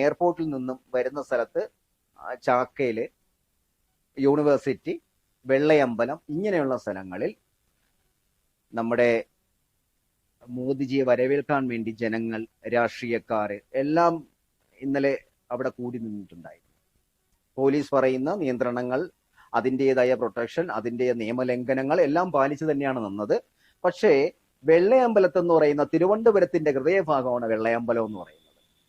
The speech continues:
എല്ലാവർക്കും അറിയാലേ, തിരുവനന്തപുരം അറിയാവുന്നുള്ള എല്ലാവർക്കും അറിയാം, തിരുവനന്തപുരത്തിന്റെ ഹൃദയഭാഗങ്ങളിൽ ഒന്നാണ് വെള്ളയമ്പലം. ആ വെള്ളയമ്പലത്ത് ലൈറ്റ് ഇല്ല, ഫുൾ ഇരുട്ടിലായിരുന്നു ഇന്നലെ. വൻ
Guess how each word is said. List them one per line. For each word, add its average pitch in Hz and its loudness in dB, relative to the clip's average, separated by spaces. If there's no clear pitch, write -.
എല്ലാവർക്കും 180 4
അറിയാലേ, 98 -6
തിരുവനന്തപുരം 156 4
അറിയാവുന്നുള്ള 117 -8
എല്ലാവർക്കും 156 -2
അറിയാം, 107 -8
തിരുവനന്തപുരത്തിന്റെ 127 -6
ഹൃദയഭാഗങ്ങളിൽ 123 -6
ഒന്നാണ് 95 -10
വെള്ളയമ്പലം. 107 -4
ആ - 0
വെള്ളയമ്പലത്ത് 135 0
ലൈറ്റ് 131 -6
ഇല്ല, 76 -16
ഫുൾ 254 2
ഇരുട്ടിലായിരുന്നു 165 2
ഇന്നലെ. 113 -6
വൻ 202 4